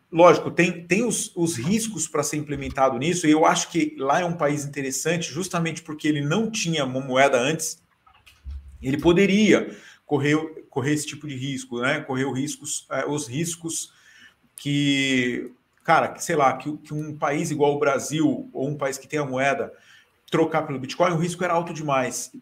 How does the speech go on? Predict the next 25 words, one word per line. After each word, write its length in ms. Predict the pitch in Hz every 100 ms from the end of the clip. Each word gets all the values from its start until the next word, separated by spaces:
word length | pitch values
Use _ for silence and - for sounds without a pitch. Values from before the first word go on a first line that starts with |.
| _
Eles 380 | 170 214 175 147
não 140 | 196
tinham 200 | 190 202
tanto 440 | 170 190 196 196 151
assim 260 | - 147
a 60 | 139
perder, 420 | - 131 127 117
né? 220 | 117 127 _ _ _ - - _ _
E 80 | 156
eu 100 | 170
acho 220 | 190 -
que, 460 | 190 160 - - - _
é, 340 | 151 143 143 -
as 200 | 151 170
vantagens 640 | 170 214 165 196 202 190
que 100 | -
eles 200 | 170 -
têm 400 | - 160 165 113 -
de 160 | - - _ _ _ -
colocar 300 | 147 147 175
todo 200 | 185 165
mundo 160 | 160
no 80 | 156
sistema 260 | 151 143 143
financeiro, 680 | 147 143 - 135 139 117